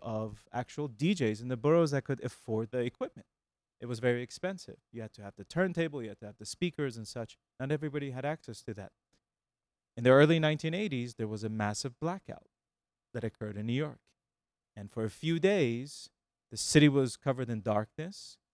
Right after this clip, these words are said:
and a lot of the stores were actually looted, including the music stores, including equipment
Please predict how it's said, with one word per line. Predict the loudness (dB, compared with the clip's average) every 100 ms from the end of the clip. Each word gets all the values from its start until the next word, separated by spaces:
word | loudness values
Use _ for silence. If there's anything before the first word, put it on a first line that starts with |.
| _ _
and | -4
a | -2
lot | 2 6 8 8
of | 6
the | 2
stores | -4 -4 -6 -6 -8
were | -8 -8
actually | -8 -10 -10
looted, | -4 -4 -2 -6 _ _ _ _
including | -4 -4 -4 -4 -2 -4
the | -4
music | 0 2 2 0 -4
stores, | -4 -4 -4 -10 -20 -20 _ _ _ _ _ _ -8
including | -6 -4 -2 2 2
equipment | 2 6 8 8 6 -6